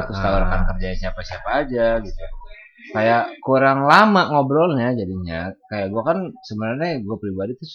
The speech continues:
Speaker 1: suka ketemu orang baru kan, gitu.
Speaker 2: Iya,
Speaker 1: Kayak,
Speaker 2: eh, gua pun juga suka ketemu orang
Speaker 1: nah,
Speaker 2: baru.
Speaker 1: walaupun gua sebenarnya orangnya agak-agak introvert, tapi gua suka ketemu orang baru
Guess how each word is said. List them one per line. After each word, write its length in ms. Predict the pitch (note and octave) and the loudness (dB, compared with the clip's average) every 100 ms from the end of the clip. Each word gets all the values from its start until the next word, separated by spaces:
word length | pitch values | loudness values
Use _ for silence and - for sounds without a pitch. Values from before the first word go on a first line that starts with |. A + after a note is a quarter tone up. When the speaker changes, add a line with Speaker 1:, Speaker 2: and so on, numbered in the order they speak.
| E3+ | -8
Speaker 1:
suka 160 | G#2+ | -6
ketemu 280 | F#2 - G2 | -8 -8 -8
orang 180 | F2+ F2+ F#2 | -6 -6 -4
baru 240 | G2 G2+ D2+ | -4 -4 -8
kan, 240 | D2+ D2 D2+ - - | -12 -12 -14 -18 -18
gitu. 120 | - C#2 _ - - G2+ | -20 -20 _ -20 -20 -10
Speaker 2:
Iya, 240 | F#2 F#2 | -6 -2
Speaker 1:
Kayak, 200 | F#2 F2 G2+ | -2 -2 -4
Speaker 2:
eh, 120 | G#2+ B2 | -8 -6
gua 180 | A#2 A2 | -6 -2
pun 100 | C3+ | -2
juga 160 | D3 G#2 | -2 -2
suka 220 | G2+ - A2 | -4 -4 -2
ketemu 200 | F#2 F2 | -2 -6
orang 120 | F#2 F#2+ | -6 -4
Speaker 1:
nah, 80 | F#2 F2 | -4 -6
Speaker 2:
baru. 140 | F#2+ F2+ F2 _ | -8 -10 -14 _
Speaker 1:
walaupun 480 | - G2 G2+ G2 G2+ G2 | -8 -4 -4 -6 -8 -6
gua 140 | G2 | -6
sebenarnya 560 | F#2 G2 G2+ G2 G2+ G2+ G2 | -6 -6 -6 -4 -4 -4 -4
orangnya 440 | G2 G2 F#2+ G2+ G2+ G2 F#2+ F#2 | -4 -4 -6 -6 -6 -6 -6 -6
agak-agak 640 | F#2 F#2+ F#2 F#2 F#2 F#2 - F#2+ | -4 -4 -4 -4 -4 -4 -8 -16
introvert, 540 | F2 E2 D2+ A#2+ - _ _ | -14 -12 -12 -12 -14 _ _
tapi 240 | - - C3 | -12 -12 -10
gua 180 | C#3 D#3+ | -8 -8
suka 220 | D#3 D#3 C#3 | -8 -14 -14
ketemu 200 | C3+ B2 | -10 -8
orang 160 | A#2 A2 | -6 -4
baru 280 | A#2 B2 | -4 -4